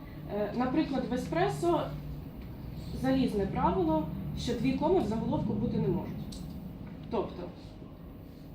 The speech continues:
засідання, яке перервали через бійку, продовжилося через дві години, грубо кажучи. Цього не поставлять, тому що вже є дві коми, зір зачіпається, незручно. В інших редакціях це проходить.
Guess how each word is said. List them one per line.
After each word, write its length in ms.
засідання, 840
яке 240
перервали 840
через 280
бійку, 540
продовжилося 720
через 240
дві 200
години, 340
грубо 200
кажучи. 420
Цього 160
не 60
поставлять, 540
тому 160
що 120
вже 180
є 100
дві 140
коми, 280
зір 220
зачіпається, 640
незручно. 460
В 40
інших 340
редакціях 480
це 80
проходить. 480